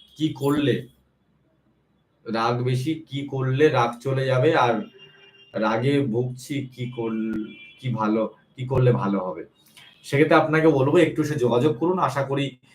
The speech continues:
এই যে সংক্রান্ত প্রবলেম করার অনেক কিছু বিষয় থাকে, যেগুলো লাইভে বা ফোনে বলা সম্ভব হয় না। আমি আবারও লাইভে আসবো, সকলের উদ্দেশ্যে বলি, আবারও লাইভে আসবো আগামী,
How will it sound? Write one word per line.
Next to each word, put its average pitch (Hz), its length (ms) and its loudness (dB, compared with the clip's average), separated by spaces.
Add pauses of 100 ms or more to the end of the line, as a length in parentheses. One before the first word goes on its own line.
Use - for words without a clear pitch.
(180)
এই 135 140 0
যে 139 100 0
সংক্রান্ত 135 440 -2
প্রবলেম 131 340 0
করার 143 200 2
অনেক 139 180 2
কিছু - 180 0
বিষয় 139 280 -2
থাকে, 143 240 -2 (800)
যেগুলো 123 360 2 (1040)
লাইভে 123 360 4
বা 139 100 4 (120)
ফোনে 113 320 -6
বলা 104 180 0
সম্ভব 90 440 -14
হয় 80 200 -16
না। - 60 -20 (1300)
আমি 180 220 10 (440)
আবারও 170 340 10
লাইভে 160 260 8
আসবো, 160 320 4 (840)
সকলের 160 400 4
উদ্দেশ্যে 156 360 2
বলি, 165 140 4 (100)
আবারও 160 280 8
লাইভে 156 240 4 (100)
আসবো 156 200 0 (260)
আগামী, 170 380 6